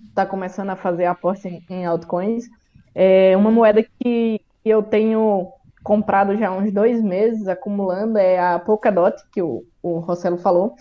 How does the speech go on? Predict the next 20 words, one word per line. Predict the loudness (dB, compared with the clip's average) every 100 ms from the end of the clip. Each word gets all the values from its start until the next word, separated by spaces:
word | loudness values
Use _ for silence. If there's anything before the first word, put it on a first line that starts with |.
| -14 -14 -14 _ _
É... | 0 2 4 2 0 -8 _ _ _ _ _ _ _ -4
e | 4 6
outras | 6 4 -2 -2
moedas. | -2 0 2
Eu |
comprei | 2 2 2 2
uma | 0 -2 -4 -10 -10 -6
DeFi, | -4 -4 0 2 2 2
né? | -2 -4 -4
<laughs> | -2 -2 -6 -10 -14 -18 -18 -18 -20 _ -14 -6
que | -4
foi | 0 0
lançada | 0 0 0 2
agora | 2 0
recentemente | -2 -4 -6 -4 -6 -6
na | -6
Uniswap, | -4 -6 -4 -2 -2 -4
que | -12 -8
chama | -6 -4 -6
Radix. | -6 -4 -2 -2 -4 -10 _